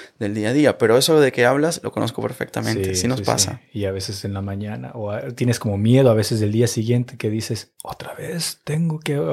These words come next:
Speaker 2: eh, sobrevivir el día solo en alemán".
Speaker 1: Y al final del día estás cansado también, la mente se
Speaker 2: Mm,
Speaker 1: cansa.
Speaker 2: sí.
Speaker 1: Y a veces, no sé si a ti te pasó, pero hay días que no entiendes absolutamente nada, que ese día no sabes hablar alemán.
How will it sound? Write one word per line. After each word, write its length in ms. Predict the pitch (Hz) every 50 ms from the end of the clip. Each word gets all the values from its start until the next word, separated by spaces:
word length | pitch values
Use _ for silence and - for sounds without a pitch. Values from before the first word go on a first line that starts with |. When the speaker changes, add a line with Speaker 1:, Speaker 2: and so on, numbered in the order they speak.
| 143 160 - 139
Speaker 2:
eh, 360 | 151 147 131 123 127 135 131
sobrevivir 520 | - - 123 131 127 123 123 127 143 147
el 120 | 143 139 135
día 180 | 139 147 143
solo 300 | 135 - - 156 143 143
en 80 | 135 131
alemán". 480 | 120 117 113 120 120 127 127 - - _ _ _ _
Speaker 1:
Y 120 | - 139
al 60 | 131 113
final 240 | - 127 123 131 139
del 140 | 156 143
día 140 | 135 143 156
estás 200 | 139 - 151 135
cansado 440 | - - 143 123 - 151 151 156 135
también, 380 | - 127 127 123 123 123 127 131
la 80 | 127
mente 240 | 117 117 120 - -
se 120 | - 120 110
Speaker 2:
Mm, 20 |
Speaker 1:
cansa. 440 | 120 135 135 127 127 135 151 180 214 - - - - -
Speaker 2:
sí. 200 | - 113 110 113
Speaker 1:
Y 300 | 127 139 156 185 196 - - -
a 100 | 135 127
veces, 560 | 123 156 - 185 - - - 147 165 185 -
no 120 | - 117
sé 100 | 113 135
si 120 | 127 127 135
a 40 | 131
ti 100 | 131 120
te 120 | 131 131
pasó, 360 | - 131 120 - 151 165 208 - - - - _ _
pero 260 | - 131 127 127 127 -
hay 120 | 123 127 123
días 260 | 131 135 151 147 -
que 100 | - 143
no 60 | 143
entiendes 400 | 139 135 - 143 143 143 143 -
absolutamente 640 | - - - - 127 123 123 - 156 165 165 - 190
nada, 320 | 156 147 180 190 165 147 -
que 100 | - 131
ese 140 | 127 - 165
día 160 | 170 185 202
no 80 | 196 180
sabes 240 | 180 185 170 147
hablar 220 | 147 139 131 127 123
alemán. 420 | 123 123 120 120 123 123 123 -